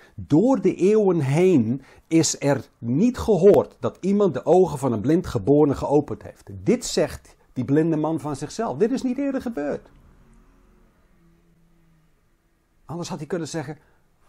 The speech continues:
"Wel, het is een paar keer eerder gebeurd bij Bethesda." Want een blinde die kan makkelijk wandelen. Die, die, als het maar even beweegt, ja, het beweegt plomp.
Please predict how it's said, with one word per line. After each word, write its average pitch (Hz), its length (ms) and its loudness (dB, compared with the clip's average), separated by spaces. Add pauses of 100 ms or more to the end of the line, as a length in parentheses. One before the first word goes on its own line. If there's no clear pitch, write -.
(120)
"Wel, 165 140 2
het 170 100 0
is 240 120 0
een 240 100 -2
paar 214 200 2
keer 208 120 -4
eerder 226 180 0
gebeurd 165 280 0
bij 156 120 2
Bethesda." - 760 -6 (1500)
Want 196 120 2
een 175 100 4
blinde 233 340 6
die 160 100 6
kan 160 180 6
makkelijk 160 360 4
wandelen. 143 440 6
Die, 147 200 4 (120)
die, 139 220 0
als 170 160 2
het 190 100 0
maar 170 100 4
even 190 200 6
beweegt, 196 340 4
ja, 294 100 8
het 262 100 4
beweegt 202 260 4
plomp. 262 300 8